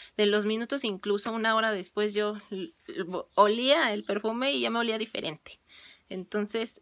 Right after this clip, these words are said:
aquí el refrescante yo lo sentí, yo lo siento que va muy rápido. Muy rápido y termina siendo maderoso.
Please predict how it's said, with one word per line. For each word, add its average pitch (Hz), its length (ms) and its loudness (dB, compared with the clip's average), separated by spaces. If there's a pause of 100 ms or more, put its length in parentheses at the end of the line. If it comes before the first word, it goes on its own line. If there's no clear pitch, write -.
aquí 196 280 -4
el 240 80 -2
refrescante 226 540 -4
yo 233 60 -2
lo 220 100 -4
sentí, 214 380 -6 (3500)
yo 214 120 -2
lo 240 80 -2
siento 254 340 -8
que 220 100 -10
va 190 120 -4
muy 196 180 -4
rápido. 185 460 -8 (1400)
Muy 202 240 -6
rápido 226 580 -2 (340)
y 196 200 -8
termina 208 500 -2
siendo 214 260 -4
maderoso. 170 540 -8